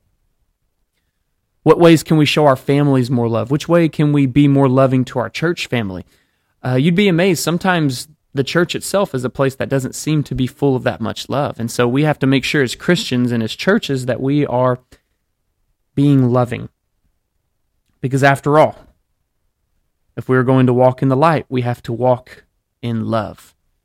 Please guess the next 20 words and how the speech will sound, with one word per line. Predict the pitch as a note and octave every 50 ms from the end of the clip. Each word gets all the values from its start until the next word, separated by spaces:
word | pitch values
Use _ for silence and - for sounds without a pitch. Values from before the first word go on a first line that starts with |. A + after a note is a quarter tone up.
| _ _
And | - A#2
what | A#2 C3 B2+
does | C#3+ C3+ B2
that | C#3 C#3 B2+
mean? | C#3 D3 D3 D3 C#3 B2
Wa-, | B2 B2 B2+ B2 B2+ - _
love | C#3 B2+ B2 C3 C3+ C#3+ D3+ D3+ D3+ D#3 D3 C#3+ D3 -
the | - C3 C3 B2+
way | A#2+ B2+ C3+ C3+ C3 C3 C3 C3 C3+ C3+ - _
that | - A#2+ A#2 A2 A2
Jesus | A2 A#2 A#2+ B2 C3 C3 A#2+ A#2+ A#2 A2 - - - - - _ _ _ _ _ _ _ _ _ _ _ _ _ _ _
loved. | - A#2 G2+ F#2+ F#2 - _ _ _ _ _ _ _ _ _ _ _ _ _ _ _ _ _ _ _ _ _ _ _
That's | - C#3 - -
what | D3+ A#2+
John | C#3+ C#3 C#3+ C#3 C#3 C3+
means | C3 C3 B2+ A#2+ A2+ G#2+ A2
whenever | A#2 A#2 A#2 A2 A2+
he | A2+ A#2 A#2+
says | - - - A#2+ A2+ A2 A2 -
that | - A#2+ G#2+ - -